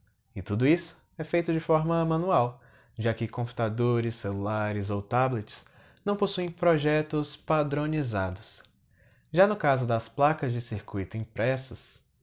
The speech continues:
são feitas de sílica e outros materiais. Então existe sim uma técnica de transformar tudo em pó, triturando essa placa. Depois, por meio de decantação, que é um método de separação de misturas heterogêneas,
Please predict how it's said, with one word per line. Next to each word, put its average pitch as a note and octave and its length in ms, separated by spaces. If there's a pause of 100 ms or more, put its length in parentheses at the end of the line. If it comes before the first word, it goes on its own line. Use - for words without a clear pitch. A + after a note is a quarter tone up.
(340)
são - 280
feitas D#3 400
de F3 140
sílica E3+ 480
e E3 80
outros D3+ 280
materiais. D#3 720 (440)
Então A#2+ 360
existe D#3+ 380
sim D3+ 220
uma D3 160
técnica C3 400
de B2+ 80
transformar C3 800
tudo E3+ 200
em F#3+ 80
pó, - 380 (380)
triturando G#2 520
essa D#3+ 180
placa. - 380 (600)
Depois, C#3+ 480
por C#3+ 220
meio D#3 260
de C3 120
decantação, A2 720
que G#2+ 100
é G#2 40
um G#2 40
método G#2 420
de G2+ 160
separação G#2 600
de C3 80
misturas G#2 520
heterogêneas, G2+ 920